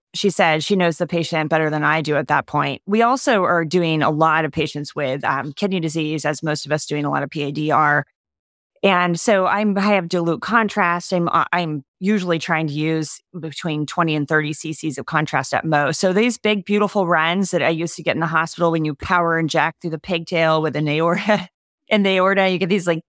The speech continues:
beautiful images. They just don't happen because I'm trying to use, um, a dilute amount of contrast. So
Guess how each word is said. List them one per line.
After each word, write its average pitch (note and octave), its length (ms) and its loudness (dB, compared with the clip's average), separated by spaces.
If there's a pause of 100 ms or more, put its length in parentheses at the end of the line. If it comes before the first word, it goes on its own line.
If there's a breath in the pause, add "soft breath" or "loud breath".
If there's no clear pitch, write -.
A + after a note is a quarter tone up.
(380)
beautiful A#3+ 800 2
images. E3+ 720 0
They G3+ 100 0
just B3 180 -2
don't F3 200 0
happen E3 440 0
because D#3+ 400 0
I'm E3+ 140 -6
trying F#3+ 320 -4
to F#3+ 80 -10
use, D#3+ 380 -2
um, D3+ 200 -4
a D3+ 60 -2
dilute D#3+ 300 -4
amount D3+ 160 -4
of D3 40 -6
contrast. D#3 520 -2
So F#3 220 2